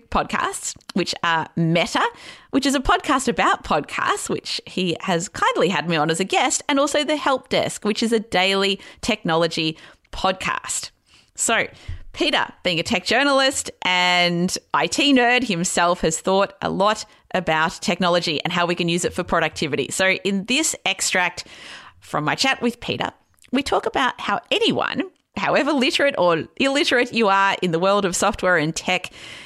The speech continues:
can use software and also non-software solutions to automate their job. So let's head on over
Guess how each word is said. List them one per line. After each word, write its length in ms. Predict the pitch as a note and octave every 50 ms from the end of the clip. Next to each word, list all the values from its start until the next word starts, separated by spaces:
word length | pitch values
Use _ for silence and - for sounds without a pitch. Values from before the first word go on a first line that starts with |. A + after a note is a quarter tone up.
| -
can 240 | - - D4 C#4 C4
use 400 | B3 A#3 B3 C4+ C#4 C#4+ D4 -
software 600 | - - G#3 G3+ - - F#3 F3 F3+ F3 F3+ F3+ - _ _ _ _ _ _ _ -
and 300 | B3 C4+ C#4+ C#4 C4+ - -
also 280 | F4+ G#4 - D#4 G#3
non-software 600 | E3 D#3+ E3+ G3+ - - - - - - D#3+ D#3
solutions 460 | E3+ - F3+ F#3+ F#3 - - F#3 G3 -
to 160 | - - - -
automate 600 | F3 G3 G#3+ - A#3 A3 F3 D#3 D#3+ D#3+ - - - _ -
their 380 | - F3+ E3 D#3+ D#3 D#3+ D#3 - -
job. 420 | D#3+ - E3 D#3 D3+ C#3+ C#3 - - -
So 200 | - - - D3+
let's 280 | D3 D#3+ F3+ F#3 - -
head 220 | - - E3+ G3
on 160 | G3+ G3 G#3 F#3
over 400 | D#3+ E3 E3+ D#3+ E3+ E3 D3+